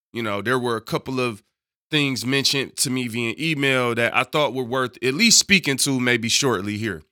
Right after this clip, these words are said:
Maybe we'll expand in another episode, right? Um, so, yeah, we, fir-, first of all, it's really early in the morning right now, by the way.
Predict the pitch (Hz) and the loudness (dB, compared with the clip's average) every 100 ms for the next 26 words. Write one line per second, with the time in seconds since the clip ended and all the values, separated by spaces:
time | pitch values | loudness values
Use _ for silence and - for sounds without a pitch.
0 | _ - 123 165 175 165 147 139 - 143 | _ -2 2 2 4 4 4 2 0 2
1 | 135 123 123 123 123 117 113 - 113 104 | 2 2 -2 -2 0 0 -2 -2 -4 -4
2 | - 95 90 107 110 _ _ _ _ _ | -4 -4 -2 0 -2 _ _ _ _ _
3 | _ - 135 131 120 113 - _ _ _ | _ 0 2 4 0 -4 -10 _ _ _
4 | _ - - 165 151 135 131 120 - _ | _ -8 -2 2 2 2 0 -4 -8 _
5 | _ 135 117 90 117 143 - - _ _ | _ -4 -2 -2 -4 -4 -4 -14 _ _
6 | - 147 143 175 139 107 104 110 107 113 | -4 -2 0 0 0 0 -2 -2 -2 -4
7 | 127 110 113 107 101 101 104 98 90 90 | -2 -2 -2 -2 -4 -4 -4 -6 -8 -10
8 | 90 85 - 92 123 117 104 104 | -10 -12 -16 -4 -2 -2 -2 -4